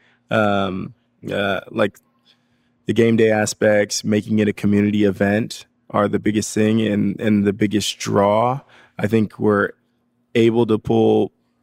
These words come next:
players because of that. So I think, and this area, a, a reason why we jumped into this was because there was a need for it. Like I said, there's tons of talented players that are from here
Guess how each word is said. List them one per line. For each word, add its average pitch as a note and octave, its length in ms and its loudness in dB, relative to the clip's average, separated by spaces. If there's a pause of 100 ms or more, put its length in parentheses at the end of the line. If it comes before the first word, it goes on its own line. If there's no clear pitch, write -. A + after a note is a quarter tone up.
players A2+ 500 0
because A2 440 -2
of B2 120 0
that. D3 320 -2
So - 100 -2
I G#2+ 40 0
think, G#2+ 340 0 (140)
and B2+ 380 0 (360)
this C3 180 0
area, A2+ 1000 0
a, A2 100 0
a A2 40 2
reason A#2 440 2
why A2 260 0
we A2 140 0
jumped G#2+ 280 -2
into G#2+ 200 0
this G2+ 260 -4
was G#2 120 -4
because G#2 360 -2
there G2+ 140 0
was G2+ 140 0
a G2+ 60 2
need G#2+ 300 4
for F#2+ 320 0
it. - 140 -6 (340)
Like G#2 140 0
I - 20 -2
said, G2+ 260 0
there's G2+ 300 -4 (140)
tons A#2 440 0
of G2 160 -2
talented G#2 560 -4
players G2 540 0 (380)
that G#2+ 120 2
are F#2+ 100 0
from A2+ 360 0
here G2+ 480 -2